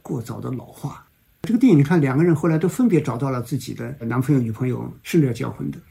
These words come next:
但是你看找到的人，我们在电影里面不是说一下子找到了天外天，找到了真爱，哎，然后两个人多么欢天喜地。实际上这里面隐含了一个过程，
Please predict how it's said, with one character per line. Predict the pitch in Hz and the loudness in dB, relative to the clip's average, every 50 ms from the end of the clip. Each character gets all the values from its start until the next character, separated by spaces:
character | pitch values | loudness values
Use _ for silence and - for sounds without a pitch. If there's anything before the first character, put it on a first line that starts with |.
| _ _ _ | _ _ _
但 | - 285 | 2 2
是 | 269 - 233 | 6 6 6
你 | 202 202 | 4 4
看 | 202 - 247 233 196 | 2 2 2 2 4
找 | - 139 131 | 2 0 0
到 | 139 202 196 | 0 0 2
的 | 160 147 | 2 2
人， | 123 127 127 135 165 202 - - - _ _ _ _ | 2 2 2 2 0 0 -2 -8 -14 _ _ _ _
我 | - 139 | -2 0
们 | 139 165 | 2 4
在 | 170 | 2
电 | 165 - 208 170 | 2 4 4 4
影 | 135 | 6
里 | 127 | 6
面 | 131 131 | 4 2
不 | 135 170 185 | 2 4 4
是 | 170 135 | 4 4
说 | 107 156 151 151 156 160 - - - _ _ | 4 2 2 2 0 -2 -8 -18 -20 _ _
一 | - 175 | 0 0
下 | 170 185 202 | 2 2 4
子 | 160 147 | 2 2
找 | 143 - 110 | 2 0 -2
到 | 127 143 147 | -2 -2 -2
了 | 139 123 | -2 -2
天 | - - 156 | -2 -2 0
外 | 151 143 127 | 0 0 -2
天， | 117 - 147 143 151 151 - - - _ _ _ _ _ _ _ | -2 0 0 0 0 -2 -6 -14 -20 _ _ _ _ _ _ _
找 | - 147 135 | -8 -6 -2
到 | 127 156 | -2 -2
了 | 143 | -2
真 | - - 180 202 220 254 | 0 2 2 2 4 4
爱， | 262 240 180 101 - 135 - - _ _ _ _ _ _ _ | 2 2 0 -2 -4 -10 -14 -18 _ _ _ _ _ _ _
哎， | 160 156 151 | -4 -4 -4
然 | 143 143 | -4 -4
后 | 147 147 165 | -2 -2 -2
两 | 160 139 135 | -2 -2 0
个 | 151 165 | 0 0
人 | 165 165 | 2 2
多 | 165 | 2
么 | 151 143 | 2 2
欢 | - 160 147 | 2 2 2
天 | 135 165 165 143 | 4 4 4 2
喜 | - - 107 107 | 2 -2 -8 -8
地。 | 123 123 110 - - _ _ _ _ _ _ | -6 -6 -8 -8 -12 _ _ _ _ _ _
实 | - - - | -8 -6 0
际 | 247 339 302 | 4 4 4
上 | 254 233 170 139 135 - - | 6 4 4 2 0 -2 -4
这 | - 247 | 0 2
里 | 170 | 4
面 | 139 151 170 | 6 6 6
隐 | 165 147 135 113 | 6 6 4 4
含 | - 131 131 | 2 0 0
了 | 175 | 0
一 | 220 202 | 0 -2
个 | 185 | -4
过 | 175 - 240 165 | -4 -4 -4 -4
程， | - - - - - | -4 -6 -12 -16 -18